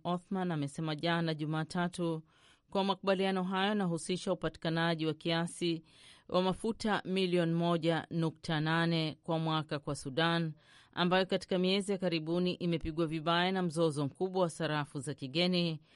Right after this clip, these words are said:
na uhaba wa mafuta ambao umewalazimisha watu kupanga foleni kwenye vituo vya kuuza mafuta kwa saa kadhaa.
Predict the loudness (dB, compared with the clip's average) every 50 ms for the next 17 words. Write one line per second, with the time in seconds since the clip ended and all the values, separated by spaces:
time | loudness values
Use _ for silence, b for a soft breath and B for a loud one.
0 | b b b b b 2 2 2 2 4 4 4 4 6 4 4 4 4 0 0
1 | 0 -2 -2 -2 -2 -2 -2 0 0 0 0 0 2 0 0 2 0 -2 -2 -2
2 | -2 -2 -2 -2 -2 -2 -2 -2 -2 -2 -2 -2 -2 -2 -4 -8 -8 -8 -6 -2
3 | -2 -2 0 -2 -4 -4 -2 0 2 2 4 4 4 2 0 0 -2 b b b
4 | b b b b b 2 2 4 2 2 0 -2 0 2 2 2 2 2 0 -2
5 | -2 -2 -4 -2 -2 -2 -2 -2 -2 -2 -4 -4 -6 -6 -2 -2 -2 -2 0 -2
6 | -4 -2 -2 -2 0 0 -2 -2 -4 -4 -4 -4 -4 -6 -4 -6 -6 -8